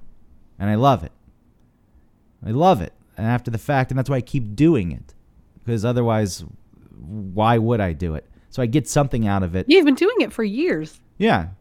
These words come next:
Speaker 1: but the process, I don't like being imposed upon, and this is something that's imposing on me, even though it's my choice. This is the pathology that I'm trying to battle here. You gotta learn to like the process,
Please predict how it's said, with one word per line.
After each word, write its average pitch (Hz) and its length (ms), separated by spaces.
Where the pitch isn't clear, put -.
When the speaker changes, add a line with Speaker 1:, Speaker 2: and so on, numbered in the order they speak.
Speaker 1:
but 120 380
the 143 80
process, 175 1000
I 120 80
don't 151 200
like 120 220
being 110 220
imposed 156 480
upon, 90 320
and 101 100
this 101 140
is 107 100
something 117 300
that's 101 160
imposing 113 880
on 95 100
me, 101 60
even 185 240
though 180 100
it's 160 140
my 147 180
choice. 123 640
This - 180
is 131 180
the 123 120
pathology 107 1000
that 90 120
I'm 85 100
trying 90 280
to 78 60
battle 90 380
here. 78 220
You 127 140
gotta 185 140
learn 170 160
to 143 60
like 143 180
the 110 60
process, - 760